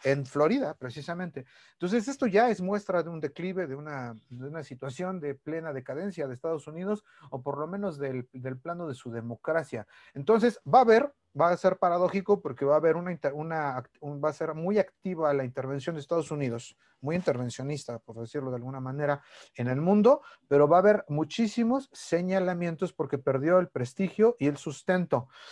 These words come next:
E inclusive muchos de los que respetaban o que, o que eran canarios de la,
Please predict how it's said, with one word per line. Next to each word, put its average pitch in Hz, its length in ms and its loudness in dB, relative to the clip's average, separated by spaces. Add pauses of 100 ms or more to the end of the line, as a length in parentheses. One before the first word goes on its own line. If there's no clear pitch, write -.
(120)
E 139 120 2
inclusive 156 600 2
muchos 190 420 0
de 160 100 -2
los 143 180 -4
que 139 140 0
respetaban 156 720 2
o 131 100 -4
que, 131 200 -2
o 131 180 0
que 143 120 2
eran 147 300 4
canarios 147 640 2
de 127 120 0
la, 120 200 2